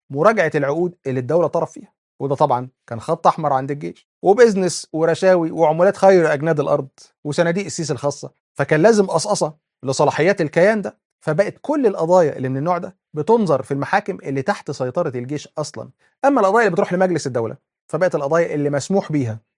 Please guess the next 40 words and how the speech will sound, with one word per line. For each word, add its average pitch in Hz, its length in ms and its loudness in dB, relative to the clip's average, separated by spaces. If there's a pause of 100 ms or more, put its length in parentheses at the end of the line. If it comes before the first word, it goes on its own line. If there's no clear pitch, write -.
(140)
في 143 80 -2
القانون 175 480 0
اللي 147 120 0
بيصدره 151 320 4
البرلمان 135 500 0 (300)
اللي 170 180 4
أصلا 156 440 -2
مسيطر 156 380 0
عليه 151 180 -2
العساكر 123 420 -4
برضه. - 220 -18 (200)
يعني 156 320 2
أساسا 196 340 -4
مجلس 170 520 0
الدولة 143 360 -2 (260)
بقى 170 320 0
زي 190 300 2
قلته 151 340 -6 (240)
واتنزعت 147 500 0
منه 156 120 -6
صلاحياته. 123 520 -10 (180)
كل 294 220 2
ده 208 300 -2
وغيره 170 580 0 (300)
من 156 180 -4
إجراءات 160 420 0
أو 160 140 0
تعديلات 151 440 2
في 151 60 -2
الدستور 131 560 -8
أو 156 120 2
حذف 160 420 0
أو 147 240 -6
إضافة 156 300 0
قوانين 135 400 -4 (340)
أقل 202 300 2
وصف 196 260 0
ليها 175 200 -2
هو 180 140 2
الفساد، 165 460 -6